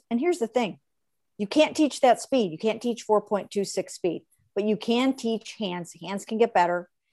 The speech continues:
and route running can get better. All of those other things you can kinda coach these guys up on, and they will do that. Now, his hands, he's really gonna have to work on them.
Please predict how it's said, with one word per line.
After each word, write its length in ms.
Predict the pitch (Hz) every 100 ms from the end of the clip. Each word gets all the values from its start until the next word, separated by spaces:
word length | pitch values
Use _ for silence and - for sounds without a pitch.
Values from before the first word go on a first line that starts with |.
| _ -
and 180 | 196 175
route 260 | 202 - -
running 260 | 214 202
can 120 | 190 180
get 200 | 185 -
better. 340 | 170 170 - _
All 120 | 185 220
of 100 | 196
those 180 | 190 -
other 220 | 196 190
things 340 | 185 185 170
you 80 | 185
can 160 | 175 175
kinda 260 | 190 170
coach 360 | 165 170 160 -
these 180 | 180 165
guys 280 | 180 165 - -
up 140 | 170
on, 220 | 151 147 - _ _ -
and 120 | 190
they 140 | 214
will 320 | 214 185 226 190
do 240 | 170 180
that. 240 | - - - _ _ _ -
Now, 240 | 208 - -
his 160 | 254 254
hands, 320 | 262 262 220
he's 160 | 202 165
really 240 | 202 214
gonna 180 | 208 202
have 200 | 190 -
to 60 |
work 200 | 160 156 -
on 180 | 151
them. 100 | 127